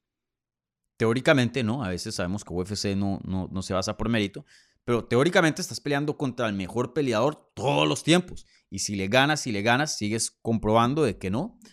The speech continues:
que ese, que, que ese número uno sigues, sigues, eh, teniendo ese puesto. Entonces, eh, tiene una buena defensa, cuatro, una buena racha de defensas, cuatro, pero si le añade más,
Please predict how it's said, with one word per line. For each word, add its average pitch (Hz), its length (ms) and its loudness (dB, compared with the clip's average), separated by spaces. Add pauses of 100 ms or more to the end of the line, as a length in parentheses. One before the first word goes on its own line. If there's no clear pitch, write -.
(240)
que 95 80 -8
ese, 113 580 0
que, - 180 -10
que 110 120 -6
ese 120 140 -2
número 117 300 0
uno 113 260 -2
sigues, 113 560 -2 (280)
sigues, 107 500 -4
eh, 92 300 -2
teniendo 101 320 0
ese 95 120 -8
puesto. - 420 -2 (360)
Entonces, 113 600 -2
eh, 123 160 2
tiene 175 320 4
una 208 160 2
buena 165 340 2
defensa, 147 640 -2 (360)
cuatro, 143 500 2 (240)
una 131 440 0
buena 139 260 4
racha 127 320 2
de 123 60 0
defensas, 113 380 -4
cuatro, 135 520 0 (500)
pero 135 240 2
si 147 220 -2
le 135 100 0
añade 143 460 2
más, 165 480 0